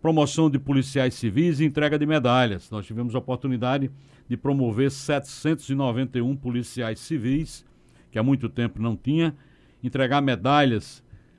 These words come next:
por ato de bravura a vários deles e também promover normalmente as promoções na Polícia Militar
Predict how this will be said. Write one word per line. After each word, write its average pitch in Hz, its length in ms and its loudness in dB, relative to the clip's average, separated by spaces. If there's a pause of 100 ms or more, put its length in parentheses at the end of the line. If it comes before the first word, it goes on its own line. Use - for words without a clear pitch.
(320)
por 113 140 0
ato 127 200 2
de 120 80 0
bravura 113 560 0 (100)
a 104 120 -4
vários 117 440 0
deles 151 480 2 (400)
e 185 300 -2 (560)
também 160 420 4
promover 156 720 0 (280)
normalmente 143 840 2 (160)
as 131 160 -8
promoções 139 920 -4 (280)
na 117 140 -4
Polícia 139 420 0
Militar 131 640 -2